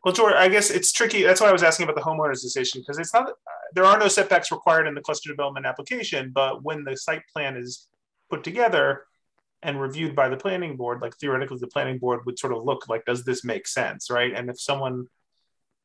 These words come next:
just wanted to say, like, build right up to this, to the right of way under this current plan, it might start to feel out of place in some sense. And if there was a homeowners association review of the addition, you know, you could sort of say, well, they'll deal with it.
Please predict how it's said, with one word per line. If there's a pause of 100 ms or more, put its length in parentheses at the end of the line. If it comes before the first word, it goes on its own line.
(320)
just
wanted
to
say,
like,
build
right
up
to
this,
to
the
right
of
way (380)
under
this
current
plan,
it
might
start
to
feel (420)
out
of
place
in
some
sense. (340)
And
if
there
was
a
homeowners
association
review
of
the
addition,
you
know,
you
could
sort
of
say,
well,
they'll
deal
with
it.